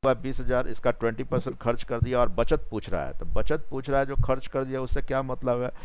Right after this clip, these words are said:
ट्वेंटी परसेंट खर्च कर दिया तो एटी परसेंट बचा, एटी को एटी दिया तो सेवेंटी परसेंट बच गया, फ़ोर्टी परसेंट खर्च कर दिया सिक्सटी परसेंट बच गया।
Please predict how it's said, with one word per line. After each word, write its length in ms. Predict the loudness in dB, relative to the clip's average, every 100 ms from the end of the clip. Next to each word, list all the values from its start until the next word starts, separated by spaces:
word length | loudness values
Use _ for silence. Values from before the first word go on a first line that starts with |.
| -4 -2
ट्वेंटी 280 | 0 0 0
परसेंट 340 | -2 -2 -2 0
खर्च 200 | 0 0
कर 160 | -4
दिया 160 | 0 0
तो 100 | 0
एटी 200 | -4 -4 -6
परसेंट 240 | -6 -6 -6
बचा, 160 | -2
एटी 280 | 0 0 -4
को 140 | -2 0
एटी 220 | 2 -2 -8 _ _ _ _ _ _ _ _ _ _ _ _ _ _ _ _
दिया 120 | -6
तो 60 | -4
सेवेंटी 340 | -6 0 0 0
परसेंट 340 | -4 -4 -4
बच 180 | -4 -2
गया, 200 | -2 -2 -6 -6 -6 -2
फ़ोर्टी 240 | 0 2
परसेंट 340 | 0 0 0 0
खर्च 180 | -2 -2
कर 100 | -4
दिया 180 | -2 0
सिक्सटी 280 | -2 -2 -6
परसेंट 340 | -6 -4 -4
बच 120 | -4 -6
गया। 80 | -6